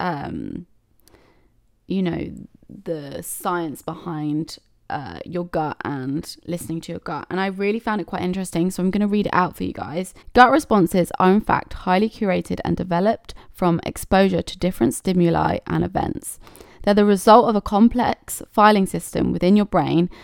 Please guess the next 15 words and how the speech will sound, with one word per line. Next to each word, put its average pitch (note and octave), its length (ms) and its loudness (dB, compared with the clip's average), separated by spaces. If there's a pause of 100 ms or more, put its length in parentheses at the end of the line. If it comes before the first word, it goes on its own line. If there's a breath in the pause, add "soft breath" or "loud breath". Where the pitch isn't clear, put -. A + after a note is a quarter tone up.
(180 loud breath)
with D#3+ 140 0
help G3+ 280 4
of G#3+ 140 0
your G#3 120 0
gut, D#3+ 360 -2 (340 loud breath)
a F#3+ 100 4
library A3 460 6
of G3 140 -2
unconscious A3+ 600 2
memories F3+ 500 2
and - 160 -4
snippets - 480 -2
that - 120 -2
you F#3+ 160 0
have F3+ 380 0